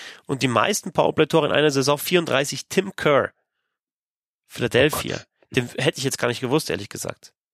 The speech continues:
Speaker 2: Der hat dann bestimmt so Broad, äh, zur Zeit, wo die noch Broad Street Bullies waren.
Speaker 1: Achtundfünfzig Tore, vierunddreißig davon in Überzahl.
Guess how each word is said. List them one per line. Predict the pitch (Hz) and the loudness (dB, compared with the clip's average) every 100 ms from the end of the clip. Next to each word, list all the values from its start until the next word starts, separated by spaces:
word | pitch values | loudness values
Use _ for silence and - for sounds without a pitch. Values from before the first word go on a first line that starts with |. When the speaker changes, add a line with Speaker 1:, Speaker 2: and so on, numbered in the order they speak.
| _ _ | _ _
Speaker 2:
Der | 110 | 4
hat | 113 | 6
dann | 127 117 | 6 6
bestimmt | 104 113 104 - | 4 4 2 0
so | - 98 | 2 4
Broad, | 92 101 - - - | 6 2 2 -10 -8
äh, | 101 92 101 | -2 0 0
zur | 90 101 | 2 2
Zeit, | - 101 92 98 | 6 4 4 2
wo | |
die | 90 90 92 90 | 2 6 6 8
noch | 92 87 | 6 4
Broad | - 92 | 4 4
Street | - 92 80 | 4 0 4
Bullies | 98 95 - | 6 6 6
waren. | 87 85 85 - | 4 4 2 -2
Speaker 1:
Achtundfünfzig | 131 156 - 151 160 160 - 151 | -2 0 0 0 -2 -4 -6 -4
Tore, | - 143 151 175 - _ | 2 2 2 -2 -4 _
vierunddreißig | 151 143 127 135 - | -4 0 0 0 -2
davon | 139 - 123 | -8 -4 -4
in | 127 | -2
Überzahl. | 127 107 - - - | -2 -4 -4 -6 -8